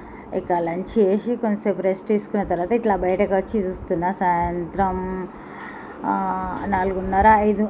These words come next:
అవుతుంది. ఆ టైంలో ఇక మళ్ళీ అందరూ వాకింగ్కి వెళ్ళడం, షాపింగ్ చేయడానికి వెళ్ళడం, అందరూ ఇట్లా కనిపిస్తుంది.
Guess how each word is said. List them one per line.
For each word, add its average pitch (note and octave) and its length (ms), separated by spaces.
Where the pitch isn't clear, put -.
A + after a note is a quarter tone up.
అవుతుంది. G#3 540
ఆ C#4+ 180
టైంలో F#3+ 380
ఇక G#3 160
మళ్ళీ F#3 320
అందరూ F3+ 420
వాకింగ్కి F3+ 480
వెళ్ళడం, E3+ 760
షాపింగ్ G#3+ 460
చేయడానికి F#3 540
వెళ్ళడం, F3+ 400
అందరూ F#3+ 480
ఇట్లా F3+ 180
కనిపిస్తుంది. E3+ 760